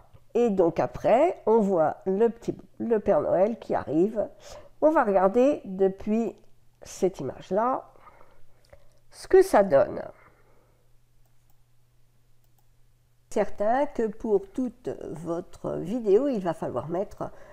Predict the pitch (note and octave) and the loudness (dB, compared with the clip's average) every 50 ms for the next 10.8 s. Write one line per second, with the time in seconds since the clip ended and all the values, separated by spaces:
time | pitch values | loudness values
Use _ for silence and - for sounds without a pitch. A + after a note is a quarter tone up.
0 | - - - - - - - - - D#4+ F3 F#3 E3+ E3 D3 G2+ F#2+ F2+ F2 D#2 | -20 -20 -20 -20 -20 -20 -20 -14 -6 -2 2 2 2 2 0 -2 -4 -6 -6 -6
1 | A#1 A1 G1+ - - - - - - - D3+ C#3+ C#3 C3 B2 - - - - D#3+ | -6 -8 -10 -10 -12 -14 -14 -14 -10 -6 -6 -6 -6 -6 -10 -12 -12 -8 -4 -4
2 | G3+ D4 E4 - - - - - - - - - A#3+ B3+ C4+ - - B3+ G#3+ G3+ | -4 -4 -6 -10 -14 -20 -20 -20 -16 -8 -6 -4 -2 -2 -2 -2 -2 2 6 6
3 | G3+ G3+ - D4 F4 F4 - - - D4+ - - - - C#4 - A#3 G#3 G3+ F#3+ | 6 6 6 0 -2 -2 -2 -4 -8 -8 -6 -6 -4 -4 -4 -4 -4 -4 -2 0
4 | F3+ F#3+ G#3+ - - - - - - - A#3 G3+ - A#3 - - - G#3+ F#3+ F3+ | 0 0 -2 -4 -8 -18 -20 -14 -8 -8 -8 -4 -6 -6 -6 -4 -4 -4 -2 0
5 | F3+ F#3+ G3+ G#3 G3 E3+ E3 D3+ D3 D3+ D3+ F#3 G3+ - - F3 E3+ F3 F3+ E3+ | 2 2 2 4 2 2 0 0 0 -2 -2 -2 -4 -6 -6 -6 -4 -2 -2 -2
6 | E3+ - - B2 - - - - - - - - - - - - - - - - | -2 -4 -4 -8 -10 -10 -16 -16 -16 -18 -20 -20 -20 -20 -20 -20 -20 -20 -20 -20
7 | - - _ _ _ _ _ _ _ _ _ _ _ _ _ _ _ _ _ _ | -20 -20 _ _ _ _ _ _ _ _ _ _ _ _ _ _ _ _ _ _
8 | _ _ _ _ _ _ - - - E3 E3+ G#3 A3 G#3+ - E3 E3+ D#3+ D3+ C#3 | _ _ _ _ _ _ -14 -10 -6 -2 0 -2 0 2 2 4 4 4 4 4
9 | C#3 B2+ B2+ - - - A3+ - - A3+ G3 F#3 D3+ D3 - - - - - D#4 | 2 2 0 -4 -6 -8 -6 -2 0 2 4 4 2 2 -2 -8 -10 -4 -4 -4
10 | D#4 - - - - - - - - - D3+ F3+ A3 C4 D#4 F4+ | -4 -4 -6 -6 -6 -8 -14 -14 -8 -2 0 4 6 6 6 6